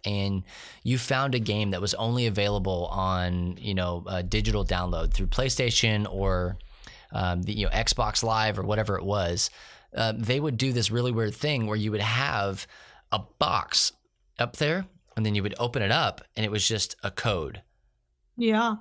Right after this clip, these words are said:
Speaker 1: Like, they went through the money to <laughs> purchase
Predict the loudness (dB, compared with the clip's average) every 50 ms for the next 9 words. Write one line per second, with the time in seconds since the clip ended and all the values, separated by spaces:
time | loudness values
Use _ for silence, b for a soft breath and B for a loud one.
0 | -8 _ -2 -2 0 -2 -2 -6 -12 -8 -2 0 2 2 2 0 -2 -4 -4 -2
1 | -2 0 2 2 2 2 2 2 0 0 0 0 0 -2 -2 -2 -4 -2 0 2
2 | 4 4 4 4 4 2 4 4 4 4 4